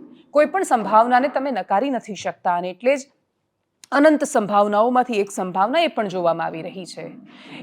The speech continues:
એનાથી વિશેષ વાત એ છે કે જો જ્યોતિબેન પંડ્યા અપક્ષ તરીકે લડે છે તો ચોક્કસ વોટને ઘણી બધી અસર કરવાના, કેમ કે,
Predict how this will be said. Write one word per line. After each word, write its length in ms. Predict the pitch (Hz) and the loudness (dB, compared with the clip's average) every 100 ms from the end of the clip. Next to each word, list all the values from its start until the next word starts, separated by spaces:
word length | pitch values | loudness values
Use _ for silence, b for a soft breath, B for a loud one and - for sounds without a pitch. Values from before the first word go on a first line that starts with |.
| B | B
એનાથી 360 | 247 294 339 359 | 6 6 6 2
વિશેષ 420 | 330 - 370 - | 0 -2 -2 4
વાત 220 | 311 302 | 4 6
એ 120 | 311 | 2
છે 200 | 311 330 | -2 -4
કે 160 | 320 330 | -2 -4
જો 280 | 220 254 349 | -2 0 2
જ્યોતિબેન 460 | 269 294 320 311 | 2 0 0 0
પંડ્યા 300 | 302 302 302 | 2 2 4
અપક્ષ 440 | 277 - 339 - - | 4 6 2 2 2
તરીકે 320 | 330 302 320 | 2 4 2
લડે 240 | 285 285 | 4 4
છે 120 | 285 302 | 4 -2
તો 100 | 294 | -2
ચોક્કસ 380 | 262 - 277 226 | 0 2 2 2
વોટને 300 | 233 240 254 | 0 0 -4
ઘણી 180 | 220 214 | -4 -4
બધી 220 | 202 220 | -4 -4
અસર 260 | 185 226 | -4 -4
કરવાના, 460 | 233 254 180 160 160 | 0 0 2 -2 -4
કેમ 220 | 175 185 | -8 -8
કે, 260 | 190 330 | -4 -4